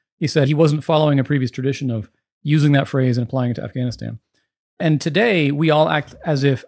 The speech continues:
Afghanistan has always been known as a graveyard of empires, and that's just not true, right? We made it up as a journalistic trope,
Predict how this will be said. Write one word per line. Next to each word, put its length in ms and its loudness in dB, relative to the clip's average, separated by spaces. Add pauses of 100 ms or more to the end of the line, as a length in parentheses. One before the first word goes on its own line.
Afghanistan 480 -2
has 120 4
always 300 0
been 160 2
known 160 2
as 80 -2
a 20 -6
graveyard 320 2
of 40 0
empires, 280 -2
and 60 -4
that's 80 -4
just 120 -6
not 140 0
true, 300 -6
right? 140 -8
We 120 0
made 200 2
it 60 4
up 120 0
as 80 0
a 60 -2
journalistic 420 0
trope, 300 -4